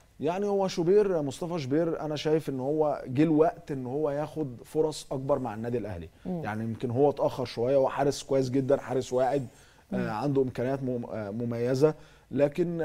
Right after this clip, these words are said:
Speaker 1: هو مشكلة إن هو ما بياخدش فرص كتير. محتاجين إن إحنا نشوف مصطفى شوبير أكتر من كده علشان يقدر، نقدر نحكم عليه.
Speaker 2: مم.
Speaker 1: آه، طبعًا الشناوي هو الحارس الأول في مصر، آه، ت-، آه، لعب بشكل كبير. أي نعم الشناوي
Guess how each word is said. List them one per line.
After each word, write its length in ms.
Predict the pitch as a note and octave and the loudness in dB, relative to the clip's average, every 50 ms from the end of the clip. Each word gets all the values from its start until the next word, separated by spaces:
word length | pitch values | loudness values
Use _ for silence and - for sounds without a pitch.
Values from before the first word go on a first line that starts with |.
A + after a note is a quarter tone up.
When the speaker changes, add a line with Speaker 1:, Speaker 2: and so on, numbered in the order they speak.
| C#3 - | -2 -2
Speaker 1:
هو 400 | C#3 B2 C#3+ D#3+ E3+ F3 F3 D#3+ | 0 2 4 4 6 6 4 2
مشكلة 680 | D#3 D3 C3 - - - - E3+ F3 F3+ F3 D#3+ G2 | 2 0 -4 -4 -6 -4 -2 2 2 4 4 2 0
إن 120 | B2+ C#3 | 0 -2
هو 100 | C3+ D3+ | -2 0
ما 80 | E3 E3 | 2 2
بياخدش 320 | D3 C#3 A#2+ E3 D3+ - | 2 2 2 0 -4 -4
فرص 260 | C#3 C#3 D#3+ D3 - - | -2 -2 -2 -2 -4 -6
كتير. 380 | - A#2 - D3+ D#3+ D#3+ D#3+ - - | -8 -2 0 2 2 2 0 -4 -8
محتاجين 640 | A#2 A2+ - - - C#3 B2+ B2+ C3 E3+ F#3+ F3+ | -8 -8 -8 -6 -4 -4 -2 0 0 0 2 2
إن 160 | E3 D3+ D3+ | 0 0 -2
إحنا 320 | D#3+ D#3+ - E3 F3 F3+ F3 - - - - - - _ - - | -2 -4 -4 -6 -8 -10 -10 -12 -18 -20 -20 -20 -20 _ -10 -8
نشوف 340 | B2+ A#2+ - F#3 F#3+ D#3 D#3 | -6 -2 0 0 0 0 0
مصطفى 320 | D#3 C3 - F3 D#3 D#3 | -4 -4 -2 -2 -2 -2
شوبير 300 | C3+ C3 D3 E3 - - | 0 2 2 2 2 0
أكتر 360 | E3 - - - - D3 C3 | -2 -4 -4 -6 -4 -2 -2
من 160 | C3 C3 B2+ B2 | 0 -2 -2 -2
كده 240 | - D#3 E3+ F3 | 0 0 2 2
علشان 520 | B2+ A2+ B2 B2 - - D3 D#3+ E3 D#3 - - _ _ | 2 0 -2 -2 -2 -2 -2 -2 -2 -4 -8 -10 _ _
يقدر، 440 | C3+ C3+ D#3 E3 D#3 D3 D3+ D3 D3 - | -2 0 2 2 4 4 2 2 2 0
نقدر 380 | D3+ D3+ E3 E3+ D#3+ D3 D3+ C#3+ | 0 0 2 4 4 4 4 4
نحكم 420 | C#3+ D3+ D3+ - - - C#3+ B2+ | 2 -4 -6 -8 -6 -6 -6 -6
عليه. 240 | G2+ G#2 G2+ F2+ F2 - _ _ _ - G#3+ | -6 -6 -6 -8 -8 -12 _ _ _ -12 -8
Speaker 2:
مم. 140 | G3+ G3 F3 A2 | -6 -6 -4 -4
Speaker 1:
آه، 180 | A2 A2+ G#2 | -6 -6 -6
طبعًا 300 | A2+ - D3+ D3+ D#3 D3 | -4 0 0 2 2 2
الشناوي 440 | C#3 B2 - - C#3+ B2+ C3 C#3 D3 D3 | 0 -2 -4 -4 -4 -2 0 2 4 4
هو 140 | C#3+ C#3 | 6 4
الحارس 340 | C#3 - - C#3 C#3+ - - | 4 2 0 -4 -4 -4 -4
الأول 260 | A#2 F#2 C#3 C#3+ C#3 | -2 2 2 2 2
في 100 | - - | 2 0
مصر، 340 | A#2+ C3+ D#3 D#3 - - - - - - - - _ _ - | -2 -2 -2 -2 -4 -10 -14 -20 -20 -20 -20 -20 _ _ -8
آه، 640 | A2+ A#2 A#2+ A#2 A#2 A#2 A2+ A#2 A#2 A#2 A#2 A2+ - - _ _ _ _ _ _ _ _ _ - - | -6 -4 -4 -4 -4 -4 -4 -4 -4 -4 -6 -6 -8 -12 _ _ _ _ _ _ _ _ _ -12 -6
ت-، 60 | - F3 | -4 -2
آه، 300 | - - C#3 B2 A#2+ A#2 | -2 -2 -2 -2 -2 0
لعب 380 | A#2+ C#3 E3 E3+ D3+ D3 C#3 | 2 4 6 6 6 4 0
بشكل 340 | B2+ B2+ - D#3 D3 - D3+ | -2 -2 -4 -4 -4 -2 -2
كبير. 220 | C3+ C#3 D3+ D3 C3 C#3 - D3+ | 0 0 0 0 -2 -6 -8 -8
أي 100 | D#3 D3 | -6 -4
نعم 280 | E3 F3 E3+ E3 D3+ | -2 -2 -2 -2 -2
الشناوي 600 | C3+ B2 - - C#3 C3 C3+ D3+ D3 D3 C3+ C3 | -2 -4 -4 -6 -6 -4 -2 0 0 0 -2 -4